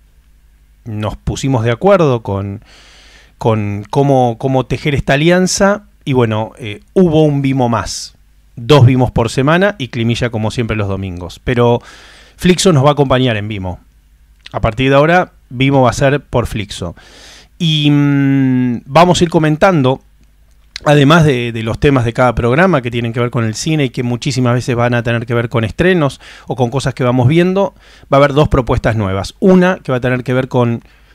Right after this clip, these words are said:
repasar o recomendar lo que, lo que nos va gustando, lo que vamos viendo en Flixo, y algunas cosas respecto de los realizadores y realizadoras que están allí, y después también invitarlos, si les gusta lo que están viendo acá,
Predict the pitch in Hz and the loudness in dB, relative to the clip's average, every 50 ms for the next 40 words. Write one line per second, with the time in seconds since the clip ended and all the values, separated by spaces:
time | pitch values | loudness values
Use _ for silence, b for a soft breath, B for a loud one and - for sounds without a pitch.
0 | b b _ - - 135 135 113 - 123 - - - 185 175 156 143 - 156 127 | b b _ -4 -2 -2 0 0 0 0 0 2 2 2 4 2 2 0 -2 -2
1 | 131 120 - 131 113 117 113 120 143 170 151 127 117 127 131 - _ _ _ _ | -2 -2 -2 -2 -2 0 0 2 4 4 4 4 2 0 -2 -4 _ _ _ _
2 | - 120 110 110 104 101 - - 123 110 107 104 101 101 101 95 87 - 113 113 | -12 -8 -6 -6 -6 -6 -8 -10 -10 -8 -8 -6 -8 -8 -8 -10 -12 -8 -8 -8
3 | 110 - 110 110 95 127 139 131 117 - - - 185 160 139 117 107 107 107 104 | -6 -4 -4 -2 0 0 0 0 0 -2 2 2 4 4 4 2 -2 -4 -4 -6
4 | 104 113 107 110 107 104 87 90 127 120 117 110 107 104 113 131 175 - b b | -6 -4 -4 -4 -4 -4 -2 -2 0 0 0 -2 -4 -6 -6 -8 -10 -12 b b
5 | b b b b b b b b b b b b _ 127 120 110 - 147 143 135 | b b b b b b b b b b b b _ -6 -6 -4 -4 -4 -4 -4
6 | - - 180 185 - - 175 165 170 202 220 226 202 - - 208 208 202 - 202 | -2 0 0 0 0 0 2 2 2 2 2 0 0 0 0 0 0 2 2 0
7 | 170 143 131 - - 175 170 160 - 170 151 147 151 165 180 180 - 151 135 123 | 0 0 -4 -2 -2 -2 -2 -2 0 0 0 2 2 2 0 -2 -2 -4 -4 -2
8 | 131 131 135 131 - 151 160 170 170 127 135 127 120 117 113 - 123 139 190 202 | -2 -2 -2 -2 -2 0 0 0 0 -2 -2 -4 -2 -4 -2 -2 0 2 2 4
9 | 180 127 101 - 101 - - 113 117 127 123 - - 127 139 - - b b b | 2 2 0 -4 -10 -8 -8 -6 -4 -4 -4 -2 -2 -2 -2 -2 -6 b b b
10 | b b b b b b b b b b _ 233 226 220 208 - 233 190 - 208 | b b b b b b b b b b _ 0 2 2 4 2 2 4 4 4
11 | 196 190 190 190 190 180 160 151 147 - 175 156 135 127 139 156 - - - - | 4 4 4 4 4 4 2 2 4 4 4 4 4 4 2 0 -2 -6 -14 -20
12 | _ _ _ _ _ _ _ _ _ _ _ _ _ _ _ _ _ _ _ _ | _ _ _ _ _ _ _ _ _ _ _ _ _ _ _ _ _ _ _ _
13 | _ - - 123 104 98 98 135 143 127 - - 120 104 92 92 90 - - 113 | _ -6 -4 -2 -2 0 0 0 0 0 -2 -4 -4 -4 -4 -6 -6 -6 -4 -4
14 | 110 110 104 104 107 110 - 143 139 135 - | -4 -4 -2 -2 -2 -2 0 0 0 0 -2